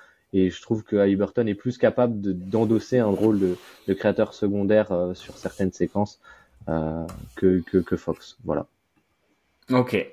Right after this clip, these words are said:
Speaker 2: Et, euh, Mitchell, ouais, en vrai, il y a, il y avait beaucoup aussi de créateurs. Moi, j'avais pensé, tu vois, à faire, sinon, euh, si je prenais pas Bam, par exemple, à prendre Mitchell,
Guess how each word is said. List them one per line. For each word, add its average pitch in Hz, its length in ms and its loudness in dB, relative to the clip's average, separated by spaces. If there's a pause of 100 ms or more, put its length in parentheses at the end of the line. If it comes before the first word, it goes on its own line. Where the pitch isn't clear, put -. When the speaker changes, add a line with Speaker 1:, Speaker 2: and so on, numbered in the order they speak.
(880)
Speaker 2:
Et, 117 240 4
euh, 104 540 4
Mitchell, 110 580 0
ouais, 123 400 2
en 107 160 -2
vrai, 151 120 0
il 147 40 2
y 117 40 4
a, 104 100 4
il 107 100 0
y 110 80 2
avait 110 120 6
beaucoup 127 360 -2
aussi 139 240 0
de 117 120 0
créateurs. 120 600 2
Moi, 110 140 0
j'avais 101 240 2
pensé, 107 360 -4
tu - 180 -10
vois, 104 420 4
à 92 60 -2
faire, 117 260 -2
sinon, 107 520 -2
euh, 92 460 0
si - 160 -6
je 101 60 -8
prenais 107 260 -2
pas 110 160 0
Bam, 123 280 4
par 110 120 2
exemple, 110 360 -2 (420)
à 104 100 -2
prendre 110 280 0
Mitchell, 113 560 0